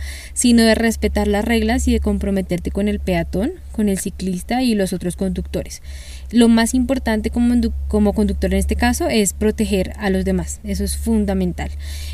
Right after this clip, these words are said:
En algunos casos, quienes inician el proceso de aprendizaje práctico se dan cuenta que es necesario asistir a las quince horas mínimas definidas para cualquier persona,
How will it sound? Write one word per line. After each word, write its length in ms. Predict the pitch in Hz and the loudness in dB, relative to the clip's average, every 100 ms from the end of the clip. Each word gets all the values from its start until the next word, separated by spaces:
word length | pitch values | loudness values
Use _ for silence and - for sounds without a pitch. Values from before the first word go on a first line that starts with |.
| - | 2
En 140 | 226 | 4
algunos 400 | 220 220 220 220 | 6 6 4 2
casos, 400 | - 247 277 330 | 2 0 2 -2
quienes 340 | - 226 208 220 | 0 0 0 0
inician 320 | 208 202 196 | 0 0 0
el 120 | 214 | -2
proceso 340 | 233 220 196 | -2 -2 0
de 80 | 202 | 0
aprendizaje 560 | 196 226 214 196 180 185 | 0 0 0 0 0 -2
práctico 560 | - 220 214 233 - | 0 0 0 -4 -4
se 100 | 240 | -2
dan 160 | 233 196 | 0 -2
cuenta 300 | 190 196 190 | -2 -2 -4
que 140 | - | -2
es 40 | 220 | -2
necesario 420 | 202 202 208 185 | -2 -2 -2 -2
asistir 440 | 180 202 - 190 | -2 -6 -4 -4
a 80 | 190 | 0
las 180 | 196 196 | -2 -2
quince 280 | 202 180 180 | -2 -2 0
horas 260 | 180 190 | 0 0
mínimas 460 | 208 214 208 262 - | 4 4 4 0 -2
definidas 640 | 214 208 190 185 190 311 | -4 -2 0 2 0 -4
para 180 | - 196 | -4 -4
cualquier 300 | 190 180 175 | -2 -4 -4
persona, 360 | 180 196 202 | -4 -2 -2